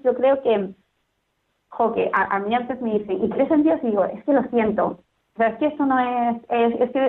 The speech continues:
eso no es que diga, es que crees en la Constitución o no crees". No, la Constitución está muy bien, está ahí, es un libro, eh, lo seguimos todos, pero esto es un sentimiento y es un, y lo llevas dentro, ¿no? Eh, yo creo que,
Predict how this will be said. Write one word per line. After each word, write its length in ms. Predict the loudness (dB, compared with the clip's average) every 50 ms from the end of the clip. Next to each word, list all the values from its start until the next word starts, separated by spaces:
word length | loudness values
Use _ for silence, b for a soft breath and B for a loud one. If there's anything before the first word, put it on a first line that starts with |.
| 0
eso 120 | 0 0 0
no 100 | 0 0
es 80 | 2
que 80 | 2 2
diga, 180 | 2 4 2 2
es 140 | 0 -2 -4
que 100 | -2 -2
crees 200 | 0 0 0 0
en 80 | 0
la 100 | 0 0
Constitución 500 | 0 -2 -6 -4 -6 -6 -4 -2 -2 -2
o 60 | 0 2
no 160 | 0 0 0
crees". 260 | -2 -2 -2 -2 -4 -8 _ _ _ _
No, 200 | -6 -6 -6 -6 _ _ _ _ _ _
la 140 | 0 2 2
Constitución 380 | 2 2 0 0 2 2 0 2
está 120 | 2 0
muy 120 | 0 2
bien, 160 | 2 2 0 0 -2
está 180 | -4 -2 -2 0
ahí, 300 | 0 2 0 -2 -2 -6
es 160 | -12 -14 -10
un 80 | -4 -4
libro, 320 | -2 -2 -2 -4 -4 -6 _ _ _ _ _ _ _ _ _
eh, 100 | 0 0
lo 120 | 0 2
seguimos 320 | 0 0 0 0 0 0 2
todos, 320 | 2 2 2 0 -2 -6 -12 _ _ _ _ _ _ _ _
pero 200 | 0 2 2 2
esto 200 | 2 0 0 0
es 240 | 2 2 2 0 0
un 180 | -2 -4 -4 0
sentimiento 720 | 2 2 2 4 4 4 4 4 4 4 2 0 -2 -2 -2
y 160 | 0 2 2
es 180 | 2 0 0 -2
un, 460 | -2 0 2 2 2 2 2 2 0 0
y 220 | -2 -2 -2 -2 0
lo 120 | 2 2
llevas 300 | 2 4 2 0 0 -2
dentro, 360 | -2 -4 -4 -2 -4 -4 -2
¿no? 340 | 0 0 0 0 0 -2 -2
Eh, 420 | -4 -6 -8 -8 -10 -10 -12 -10 -6
yo 80 | -6 -2
creo 160 | 0 0 2
que, 300 | 2 2 0 0 0 -2